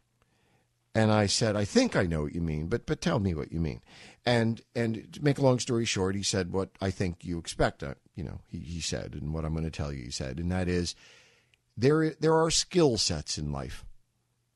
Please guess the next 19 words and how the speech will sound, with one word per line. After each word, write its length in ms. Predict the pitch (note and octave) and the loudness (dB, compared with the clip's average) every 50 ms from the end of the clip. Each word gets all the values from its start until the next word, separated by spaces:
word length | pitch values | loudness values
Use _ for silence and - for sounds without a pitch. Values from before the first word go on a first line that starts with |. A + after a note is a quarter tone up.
| _ _ _ _ _ _ _ _ - | _ _ _ _ _ _ _ _ -2
Now, 240 | B2 B2+ C3 B2 A#2 - | 0 2 2 2 0 -2
you 180 | - B2 C3 C#3+ | 0 2 4 6
might 300 | D3 D3+ D3+ D3 C#3+ - | 6 6 6 4 4 6
look 260 | D3+ C#3+ D#3 D3+ - | 6 6 6 6 4
at 80 | D#3 C#3 | -2 -2
a 40 | C#3 | -2
guy 380 | A2 A#2+ A#2 A2+ A2+ A2+ A2+ | 0 0 0 2 2 2 2
at 80 | A2+ G#2 | 2 0
a 60 | G2+ | 0
party, 600 | - - - D3+ D#3 D3+ B2+ G2 F2+ E2+ - - _ _ _ _ _ _ - | -2 -2 0 2 2 4 2 2 -2 -4 -6 -10 _ _ _ _ _ _ -4
and 400 | G#2+ G#2+ G#2+ G#2 G2+ G2 G2 G2+ | -2 0 0 0 0 0 0 -2
you 80 | G2+ F#2+ | -2 0
might 200 | G2+ G#2+ G#2+ - | 0 0 0 0
say, 160 | - G#2+ G2+ | -2 -2 -2
"Who's 220 | G#2 D3+ F#3+ F#3 | -2 -2 -4 -4
that 180 | - G3 F#3+ - | -4 -6 -6 -6
guy 140 | - F#3+ F#3 | -4 -4 -2
over 180 | F3+ - - | -2 -2 -2
there?" 240 | D3+ D#3+ D3+ - - | -4 -4 -4 -6 -8